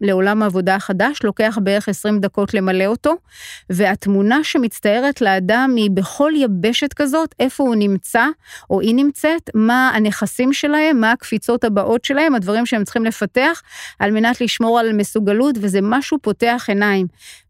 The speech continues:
ואני רק רוצה להוסיף ולומר שיש המון, אה, אה, אנשי מקצוע ומאמרים וספרים שאומרים, "המקצוע הזה ילך, המקצוע הזה ייעלם, הטכנולוגיה נכנסת."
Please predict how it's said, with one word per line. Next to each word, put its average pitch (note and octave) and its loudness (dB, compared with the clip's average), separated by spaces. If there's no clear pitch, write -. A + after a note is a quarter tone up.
ואני G3+ -2
רק D4 0
רוצה C#4+ 0
להוסיף B3+ 0
ולומר A3+ 2
שיש G3 0
המון, B3 2
אה, A3+ 2
אה, F#3+ 0
אנשי G3 -2
מקצוע G#3+ 0
ומאמרים G3 0
וספרים A3 -2
שאומרים, A3 -2
"המקצוע G3+ 0
הזה G3+ 0
ילך, A3 0
המקצוע G#3 -2
הזה G3 0
ייעלם, A3+ 2
הטכנולוגיה G3+ 0
נכנסת." A#3 0